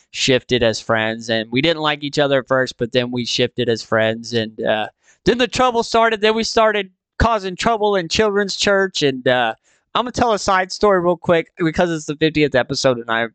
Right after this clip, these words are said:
don't really care about time at this point. So this is gonna incriminate ourselves, but you also have to remember we were eight years old. So there was this kid and his name was Matthew. Uh,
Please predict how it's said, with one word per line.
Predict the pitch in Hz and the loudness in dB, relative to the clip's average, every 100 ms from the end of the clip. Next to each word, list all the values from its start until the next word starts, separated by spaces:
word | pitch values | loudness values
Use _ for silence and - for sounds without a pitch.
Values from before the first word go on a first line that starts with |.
| _ | _
don't | 127 127 | -2 -2
really | 120 120 | -2 -4
care | - 123 | 0 0
about | 117 107 | 0 -2
time | - 127 123 120 _ _ _ - | -2 -2 -2 -4 _ _ _ -8
at | 120 | -2
this | 131 | -2
point. | - 143 139 - - _ _ | 0 0 0 -2 -14 _ _
So | - - 185 180 - _ | -2 2 2 2 -4 _
this | 190 202 | 0 0
is | 214 | -2
gonna | 185 196 | 0 0
incriminate | 180 165 185 160 151 | -2 -2 -2 2 2
ourselves, | 135 120 123 117 | 2 0 0 -2
but | 127 - | -4 0
you | 143 | 2
also | 165 175 | 2 2
have | 170 - | 0 0
to | 160 | -2
remember | 151 156 139 | 0 -2 -4
we | 113 127 | -6 -2
were | 139 131 123 - _ _ | 2 2 2 -2 _ _
eight | 151 165 | -2 2
years | 165 156 156 | 2 2 2
old. | 139 110 - _ _ _ - | 0 -2 -8 _ _ _ -6
So | - 135 | -2 2
there | 147 170 | 4 2
was | 165 | 2
this | 175 156 | 0 0
kid | - 175 156 127 120 - _ | -2 2 4 2 0 -6 _
and | 127 123 | -4 -2
his | 135 139 135 | 0 0 0
name | 139 139 139 131 _ _ | 2 2 0 -2 _ _
was | - 120 117 117 - | -4 0 0 -2 -6
Matthew. | 127 135 147 135 123 110 - _ _ _ _ _ | -4 -2 -2 -4 -8 -10 -12 _ _ _ _ _
Uh, | 123 117 104 | -4 -2 -2